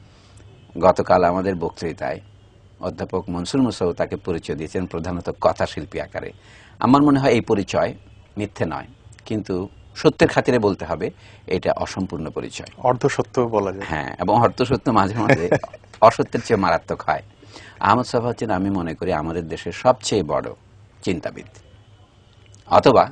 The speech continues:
Speaker 1: আপনি বলতে পারেন, প্রচলিত শব্দ ব্যবহার করে, বুদ্ধিজীবী। আপনি জানেন, উনিশশো বাহাত্তর সনে আহমদ ছফা কলকাতা থেকে ফেরার পর তিনি মুক্তিযুদ্ধে যোগ দিয়েছিলেন, এবং মুক্তিযুদ্ধের উপর প্রকাশিত প্রথম বাংলা বই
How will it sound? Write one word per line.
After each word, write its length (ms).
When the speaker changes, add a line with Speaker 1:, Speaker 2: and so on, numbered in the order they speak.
Speaker 1:
আপনি 220
বলতে 280
পারেন, 280
প্রচলিত 420
শব্দ 260
ব্যবহার 340
করে, 140
বুদ্ধিজীবী। 520
আপনি 220
জানেন, 340
উনিশশো 260
বাহাত্তর 360
সনে 340
আহমদ 260
ছফা 400
কলকাতা 340
থেকে 180
ফেরার 340
পর 200
তিনি 140
মুক্তিযুদ্ধে 500
যোগ 260
দিয়েছিলেন, 460
এবং 240
মুক্তিযুদ্ধের 680
উপর 220
প্রকাশিত 500
প্রথম 500
বাংলা 320
বই 260